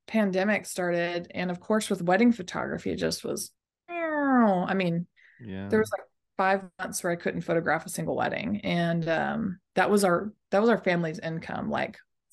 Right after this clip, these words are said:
Speaker 1: full force. My husband was not, I mean, he has his own, um, like, small business too, but I was so busy with photography that that was our main
Speaker 2: Providing,
Speaker 1: income.
Speaker 2: providing.
Speaker 1: Yeah. And so going to literally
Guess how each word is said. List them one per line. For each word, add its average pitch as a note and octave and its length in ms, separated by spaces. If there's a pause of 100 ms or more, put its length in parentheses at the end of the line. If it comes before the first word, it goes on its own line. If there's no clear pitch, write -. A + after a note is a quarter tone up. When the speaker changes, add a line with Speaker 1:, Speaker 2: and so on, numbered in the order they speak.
(120)
Speaker 1:
full G3+ 180
force. E3+ 720 (140)
My F#3+ 180
husband F3 380
was E3 160
not, D#3+ 260
I - 60 (500)
mean, G#3+ 100
he A#3+ 120
has A#3 160
his G3 160
own, F#3 260 (140)
um, E3+ 480
like, F3 260
small F3 300
business E3 400
too, B3+ 260
but E3+ 280 (880)
I F#3+ 100
was F3+ 120
so F#3+ 300
busy F3+ 400
with E3+ 220
photography E3+ 640
that E3+ 220
that D#3+ 220
was - 540 (400)
our F3 100
main E3+ 200
Speaker 2:
Providing, G3+ 260
Speaker 1:
income. - 160 (260)
Speaker 2:
providing. F#2 460
Speaker 1:
Yeah. F3 160 (760)
And F#3 180
so F#3 260
going G3+ 460
to G#3+ 120
literally F3+ 640